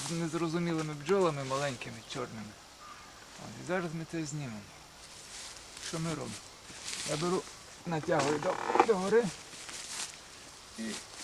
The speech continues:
отаким макаром зараз ми її зрушимо, якщо зможемо. Зрушимо. Добре, сіла там.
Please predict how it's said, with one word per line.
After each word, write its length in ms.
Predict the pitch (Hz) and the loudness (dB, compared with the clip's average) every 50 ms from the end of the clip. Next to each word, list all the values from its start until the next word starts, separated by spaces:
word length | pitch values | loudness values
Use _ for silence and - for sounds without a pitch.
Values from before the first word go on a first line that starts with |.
| - - - - - - - - - - - - - - - - - - - - - - 165 | -10 -10 -10 -10 -10 -10 -10 -8 -8 -8 -8 -8 -8 -6 -6 -6 -6 -4 -4 -4 -2 -2 -2
отаким 320 | 156 - 180 175 - - - 185 180 | -2 -2 -2 -4 -4 -6 -6 -6 -6
макаром 380 | 170 - - 196 196 190 170 160 151 | -4 -2 -2 -2 -2 0 -2 -2 -2
зараз 200 | 170 160 170 170 - | -2 -4 -4 -4 -6
ми 80 | 170 160 | -6 -6
її 200 | 170 170 - - - - - - - - - - - 143 139 | -6 -8 -10 -10 -12 -12 -10 -10 -10 -10 -10 -10 -8 0 2
зрушимо, 400 | 185 185 175 147 - - 151 135 - - - - - - 139 | 4 4 4 2 0 -4 -4 -2 -2 0 0 0 0 -2 -4
якщо 500 | 147 - - 156 - - - - - 185 | -4 -2 0 0 0 0 -2 -2 -2 -2
зможемо. 460 | 214 214 175 185 - - - - - - - - - - - - - - - - - - - - - - - - - - - | 0 0 -2 -2 -2 -4 -6 -8 -8 -10 -10 -10 -10 -10 -8 -8 -8 -8 -8 -8 -8 -8 -8 -8 -4 -4 -2 -2 -2 -2 -2
Зрушимо. 680 | - 147 147 165 156 156 131 - - - - - - - - - - - - - - - - - - - - - - - - - - - - - - - - - - - - 880 880 - 988 960 932 960 960 960 932 960 960 932 932 932 906 880 880 855 - - - 719 - - - - | -4 -2 -4 -4 -4 -4 -4 -4 -4 -2 -2 -2 -4 -4 -6 -8 -8 -10 -12 -12 -12 -12 -12 -10 -10 -10 -10 -10 -10 -12 -12 -14 -14 -14 -14 -14 -14 -12 -12 -8 -4 -2 -2 -2 -2 -4 -2 -2 0 0 0 0 0 0 -2 -2 -2 -2 -2 -2 -2 -2 -2 -4 -4 -4 -4 -4 -6 -4
Добре, 380 | - - - 160 147 247 - - | -4 -2 -2 -2 -2 -2 -2 -2
сіла 220 | 190 185 170 170 - | -2 -2 -4 -6 -8
там. 100 | 180 | -8